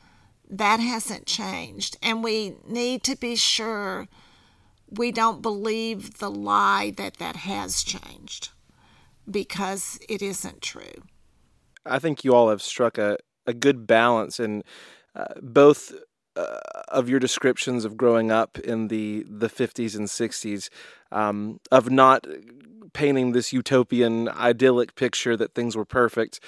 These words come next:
Speaker 2: uh, but also bringing out the strengths of it. So as you all transitioned into adulthood and started a family of your own, had children,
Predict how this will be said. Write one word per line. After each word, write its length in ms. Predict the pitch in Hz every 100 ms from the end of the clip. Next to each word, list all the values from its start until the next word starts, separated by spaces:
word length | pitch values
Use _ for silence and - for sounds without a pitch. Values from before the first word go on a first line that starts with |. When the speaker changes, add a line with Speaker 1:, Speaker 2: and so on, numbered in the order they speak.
| - - -
Speaker 2:
uh, 220 | 120 113
but 160 | 113 127
also 520 | 127 123 127 117 117
bringing 420 | - 120 131 127 117
out 180 | 110
the 60 | 104
strengths 520 | - - 139 151 -
of 160 | 113 101
it. 140 | 107
So 140 | - 143
as 240 | 151 139
you 160 | 180 208
all 160 | 175
transitioned 640 | - 151 131 120 135 123 113
into 260 | 107 117
adulthood 720 | 101 92 107 120 117 101 92 98 - - - _ _
and 540 | 117 113 110 107 107 123 _ _ _
started 340 | - - 135 120
a 40 |
family 300 | 123 117 110
of 100 | 101
your 180 | 101 110
own, 540 | 135 135 131 123 120 120
had 440 | - - 120 113
children, 640 | - 127 123 117 110 98